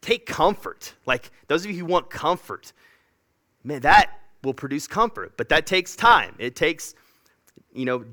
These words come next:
daily work in the Word to, to really feel and start to sense that. Last one, uh, people who, those of you who struggle with control,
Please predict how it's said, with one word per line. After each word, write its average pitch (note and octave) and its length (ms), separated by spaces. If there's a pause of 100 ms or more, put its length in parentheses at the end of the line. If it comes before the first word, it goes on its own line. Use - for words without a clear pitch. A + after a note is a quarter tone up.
daily F#3 460
work D#3 480
in D#3 100
the D#3 100
Word D#3 460
to, C#3 140
to C#3+ 160
really D3+ 240
feel G3 420
and C#3+ 80
start D#3 200
to D#3+ 60
sense - 280
that. A#2 140
Last F3 280
one, D3 220 (760)
uh, D3+ 200 (180)
people F3+ 300
who, E3+ 260
those D#3+ 220
of F3 40
you F#3 60
who F3+ 80
struggle F3 300
with F3 120
control, D#3+ 720